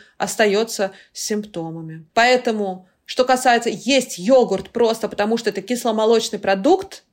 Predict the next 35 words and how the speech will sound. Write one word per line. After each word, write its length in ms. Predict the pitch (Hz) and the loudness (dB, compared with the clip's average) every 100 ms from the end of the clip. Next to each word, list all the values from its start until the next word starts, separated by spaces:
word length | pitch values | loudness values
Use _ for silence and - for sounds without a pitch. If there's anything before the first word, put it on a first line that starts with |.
| _ | _
я 180 | 208 | -2
всеми 340 | 208 - 240 247 | -2 0 0 2
руками 400 | 220 214 196 196 | 0 0 0 -2
за. 460 | 180 185 160 156 _ | -2 0 -2 -4 _
Покупать 500 | 240 269 262 254 240 | 0 0 4 2 2
специально 520 | - 240 254 240 233 | -4 -2 2 4 4
йогурт, 460 | 220 226 254 214 190 | 0 4 4 4 -6
потому 220 | - 208 | -4 -6
что 100 | 214 | -2
там 320 | - 226 208 - | -4 -2 -8 -4
написано 560 | 208 214 254 240 233 | -4 -2 -2 -2 -4
на 120 | 208 208 | -4 -2
коробочке 560 | 214 226 208 202 - | 0 2 0 -2 -4
«добавлены 600 | 180 214 220 220 220 196 | 2 4 6 4 4 0
бифидобактерии», 1300 | 190 180 233 233 185 190 190 - 233 330 294 202 175 _ | 0 2 2 2 0 0 0 2 2 4 2 0 0 _
я 200 | 208 233 | 0 2
говорю 280 | 226 202 | 4 4
«нет» 500 | 226 185 160 147 - _ | 2 0 -4 -8 -18 _
на 140 | 220 | 2
данный 300 | 226 214 190 | 6 4 4
момент. 560 | 190 220 202 165 - - _ | 0 0 0 -2 -8 -20 _
Потому 300 | - 208 220 | -4 0 0
что 180 | 233 226 | 0 -2
в 120 | 160 | -2
будущем 720 | 170 240 285 247 - 196 185 180 | -2 -2 0 -2 0 0 -2 -4
мы 140 | 202 | -2
обязательно 720 | 202 190 226 226 196 185 175 | 0 0 2 4 2 0 -10
придем 420 | 170 202 196 196 185 | -8 -10 -4 -4 -4
к 60 | |
тому, 540 | - 175 180 208 311 - | -6 -6 -2 -4 -4 -2
мы 100 | 214 | 0
разгадаем 560 | 220 196 220 226 214 202 | 0 2 4 4 2 0
все-все-все 840 | - 277 262 - 226 - 226 202 | 0 2 2 0 0 -2 0 0
пробиотические 880 | 175 190 185 190 190 202 - - 170 | 0 -4 -2 -2 -2 -8 -8 -8 -6
штаммы 560 | - - 196 175 165 | -4 0 0 -2 -8